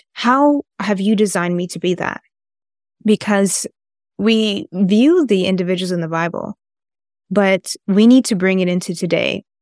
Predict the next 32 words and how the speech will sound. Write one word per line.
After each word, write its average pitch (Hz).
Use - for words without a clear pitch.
How 214
does 190
God's 190
design 180
for -
you 185
to 185
be, 170
for 165
example, 170
an 202
apostle 185
fit 214
into 175
who 233
you 226
are 170
and 180
who 190
he 190
has 175
shaped 165
you 170
to -
be? 196
What 233
exactly 190
is 185
gonna 180
be 170
distinct 170
about 165